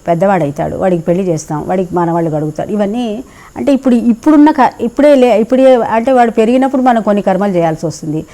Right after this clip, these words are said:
వాడికి చదివించాల్సినప్పుడు మనం కొన్ని, కొన్ని కర్మలు చేయాలి, మళ్ళా తర్వాత వాడికి పెళ్లి చేసినప్పుడు ఇంకా కొన్ని కర్మలు, ఇట్లా ఉన్నాయి కదా. ఇవన్నీ ఇప్పుడే చేయక్కర్లా, ముందు ముందు చేయాల్సిన, waiting to come అనమాట. అవి ఇంకా, ఆ కర్మలు మనం ఇప్పుడే చేయలే-, చేయలేము.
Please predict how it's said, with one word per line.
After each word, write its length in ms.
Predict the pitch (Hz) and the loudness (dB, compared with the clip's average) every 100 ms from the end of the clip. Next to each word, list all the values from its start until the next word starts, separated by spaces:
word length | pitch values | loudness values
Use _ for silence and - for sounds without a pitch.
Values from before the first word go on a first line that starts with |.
| - - | -20 -4
వాడికి 260 | 214 202 208 | -2 0 0
చదివించాల్సినప్పుడు 760 | 196 233 233 233 214 220 233 | 0 0 0 -2 -2 -6 -6
మనం 200 | 247 202 | -4 -2
కొన్ని, 340 | 175 175 170 165 | -2 -2 -2 -4
కొన్ని 220 | 185 185 | -4 -2
కర్మలు 340 | 170 170 180 | -4 -4 -4
చేయాలి, 420 | 160 156 156 156 165 - - - | -2 -4 -4 -6 -10 -20 -16 -4
మళ్ళా 240 | 226 262 | 2 2
తర్వాత 320 | 254 233 240 | 2 0 0
వాడికి 240 | 240 208 196 | 0 -2 0
పెళ్లి 220 | 214 240 | 0 2
చేసినప్పుడు 400 | 240 240 247 247 | 0 -2 -4 -2
ఇంకా 200 | 196 202 | 0 -2
కొన్ని 260 | 190 170 156 | 0 -2 -2
కర్మలు, 360 | 156 151 - | -4 -6 -8
ఇట్లా 240 | 233 - 254 | -6 -2 -2
ఉన్నాయి 260 | 214 226 | -2 -4
కదా. 120 | 190 185 | -4 -4
ఇవన్నీ 320 | 208 233 285 | -2 0 2
ఇప్పుడే 420 | 233 214 - 302 | 2 0 2 2
చేయక్కర్లా, 600 | 269 233 233 - 185 - - - - | 2 2 2 0 -2 -2 -8 -20 -2
ముందు 320 | 190 208 247 262 | 2 4 4 4
ముందు 360 | 233 220 165 165 | 4 2 0 0
చేయాల్సిన, 460 | 190 208 196 180 165 | 2 4 2 -2 -6
waiting 360 | 190 220 269 | -4 -2 -2
to 100 | 262 | -2
come 260 | 220 208 190 | -2 -2 -2
అనమాట. 260 | 160 160 165 | -4 -6 -6
అవి 260 | 180 302 - - - | -4 -6 -10 -20 -8
ఇంకా, 180 | 196 247 | -4 -2
ఆ 80 | 202 | -2
కర్మలు 420 | - 175 208 254 | 0 -2 0 -2
మనం 160 | 208 185 | 0 -2
ఇప్పుడే 440 | 165 196 262 359 - 185 | -2 -2 -2 -4 -4 0
చేయలే-, 520 | 160 131 - - 196 | 2 0 -6 -6 0
చేయలేము. 380 | 180 143 135 | 2 2 -2